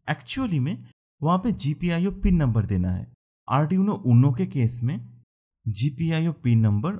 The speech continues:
और डिजिटल पिन नंबर सेम है, इसलिए कोई फर्क नहीं पड़ा। मैं नहीं चाहता था कि आप स्टार्ट करो और एकदम से आप थ्योरी पे थ्योरी पढ़ते जाओ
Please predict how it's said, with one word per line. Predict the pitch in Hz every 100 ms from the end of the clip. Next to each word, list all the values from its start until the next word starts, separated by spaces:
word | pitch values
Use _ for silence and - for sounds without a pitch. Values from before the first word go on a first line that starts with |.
| -
और | 165 143
डिजिटल | 123 113 117 147
पिन | - 117 107
नंबर | 113 135
सेम | 170 - 104 92
है, | 87 - _ _ _ _
इसलिए | 165 170 202 196
कोई | 208 196
फर्क | 160 139 123
नहीं | 107 95
पड़ा। | 90 85 - _ _ _ _ _ -
मैं | 196 208
नहीं | 156 214
चाहता | 214 170 170
था | 170
कि | 185 185
आप | - 120 131 - -
स्टार्ट | - - 117 123 127 -
करो | 139 151
और | 156 - -
एकदम | 165 143 175
से | 151 196 -
आप | 123 139 - -
थ्योरी | 139 139 135
पे | 135 139
थ्योरी | 107 98 131
पढ़ते | 120 127 123 131
जाओ | 135 165